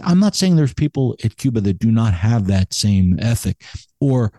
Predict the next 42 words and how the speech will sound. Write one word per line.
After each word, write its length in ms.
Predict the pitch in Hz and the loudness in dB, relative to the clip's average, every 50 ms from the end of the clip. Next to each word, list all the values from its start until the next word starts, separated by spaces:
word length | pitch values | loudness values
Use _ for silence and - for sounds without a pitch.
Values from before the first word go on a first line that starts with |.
| _ _ _ _ - | _ _ _ _ -4
are 240 | 117 107 104 98 92 | -2 0 0 0 2
not 300 | 95 104 110 113 - - | 2 2 2 0 0 0
rollers 480 | 98 110 120 131 120 104 92 90 85 | 0 0 2 2 2 2 0 0 0
that 120 | 92 95 92 | 0 0 2
are 140 | 92 92 92 | 2 2 2
really 380 | 95 107 123 131 117 107 110 | 2 2 2 2 2 2 0
good, 180 | 110 117 110 - | 0 0 -2 0
'cause 160 | - 123 123 | -2 0 0
I've 140 | 139 143 143 | 2 2 2
met 160 | 160 170 160 | 2 2 2
a 60 | 147 | 2
lot 420 | 135 123 123 123 127 131 135 135 123 | 2 2 2 2 2 2 2 2 2
of 100 | 110 95 | 0 -2
great 280 | - 107 113 113 92 | -2 0 0 0 0
rollers. 500 | 90 113 127 143 151 - 117 - - - _ - - - - - - | 0 0 0 0 0 -2 -4 -6 -8 -12 _ -20 -20 -20 -20 -10 -8
But 120 | - - | -6 -4
the 100 | - 151 | -2 0
reality 480 | 139 147 160 165 170 180 175 175 160 143 | 2 2 2 2 2 2 2 2 2 2
of 100 | 123 117 | 2 2
life 340 | 117 113 113 110 - - - | 0 0 0 -2 -2 -2 -2
is, 380 | 87 87 85 82 - - - _ _ _ _ _ _ _ _ _ - | 0 0 0 0 -2 -6 -6 _ _ _ _ _ _ _ _ _ -4
if 160 | 127 - - | -4 0 0
you're 100 | 120 123 | 0 2
not 240 | 131 135 139 - - | 2 2 0 0 0
being 220 | 135 127 117 110 - - | 0 0 0 0 0 -2
paid, 640 | - - - 120 117 117 110 98 92 85 78 - _ _ _ _ _ _ _ _ _ _ | -4 -2 -2 0 0 0 0 0 0 -2 -6 -10 _ _ _ _ _ _ _ _ _ _
you 140 | - 101 104 | -2 -2 -2
don't 220 | 101 117 113 107 104 | 0 0 0 2 2
have 320 | 104 107 107 110 107 95 | 2 2 2 0 0 0
the 80 | 98 95 | -2 -2
same, 640 | - - - 107 101 101 98 98 95 90 87 87 95 113 | -2 -2 0 0 2 2 2 2 2 2 0 -2 -2 -2
eh, 240 | 110 123 127 123 117 104 - _ _ _ - | 0 0 2 2 0 -2 -2 _ _ _ -4
you 80 | - 101 | -2 0
know, 100 | 101 98 95 | 0 0 0
I'm, 180 | 98 101 110 | 2 0 0
it's 200 | - 127 - - | 0 -2 -6 -4
just 300 | - - 120 107 - - | -4 -2 -4 -4 -2 -4
a 40 | 113 | -4
job 360 | - 151 160 180 185 170 - | -2 0 -2 0 0 -2 -2
kind 240 | - - 98 95 92 | -2 -2 -2 0 0
of 60 | 95 | -2
thing. 260 | - 90 - - 101 | -4 -6 -8 -8 -8